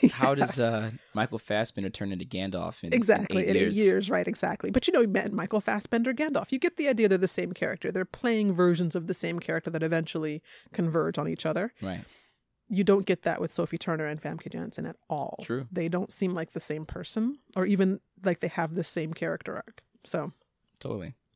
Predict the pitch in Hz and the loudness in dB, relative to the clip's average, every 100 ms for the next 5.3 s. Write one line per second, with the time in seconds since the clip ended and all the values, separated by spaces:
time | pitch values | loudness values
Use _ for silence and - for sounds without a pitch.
0 | - 190 170 180 _ _ - - - 131 | -6 -4 -4 -6 _ _ -20 -20 -4 0
1 | 139 151 156 156 113 107 110 - 104 104 | 2 4 4 4 4 4 2 0 0 0
2 | 98 92 90 - - 98 85 - 95 104 | 0 -2 -6 -10 -6 -4 -4 -8 -6 -4
3 | 107 117 90 80 - - _ _ - 92 | -2 -2 -4 -4 -6 -8 _ _ -6 -4
4 | 85 - 90 - 87 82 82 82 - 87 | 2 2 2 -6 -8 -6 -6 -8 -8 -6
5 | 85 80 | -6 -8